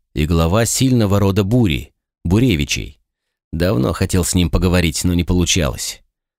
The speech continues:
Баняк гостей принимает редко и свои владения не покидает. Словно в спячку впал. Сам себе на уме старый волчара. И есть у него один жирный минус.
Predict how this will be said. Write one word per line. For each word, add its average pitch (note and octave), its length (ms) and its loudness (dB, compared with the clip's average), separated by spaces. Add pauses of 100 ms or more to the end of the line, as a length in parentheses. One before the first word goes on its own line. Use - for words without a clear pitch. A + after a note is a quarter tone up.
(140)
Баняк G2+ 600 0
гостей G2+ 480 0
принимает C3 540 0
редко D#3+ 320 0
и F2 60 0
свои G#2 240 0
владения G2+ 480 2
не F#2+ 120 2
покидает. G2 600 -2 (380)
Словно A2+ 460 0
в - 60 -6
спячку - 500 -2
впал. - 420 -4 (680)
Сам - 280 -2
себе G2 240 0
на G2+ 140 2
уме G#2 240 2
старый E2+ 360 -2
волчара. D2+ 680 -2 (340)
И C#2+ 60 -2
есть A2 380 0
у - 40 0
него C3+ 260 2
один G2+ 320 2
жирный F2+ 360 2
минус. F#2 480 0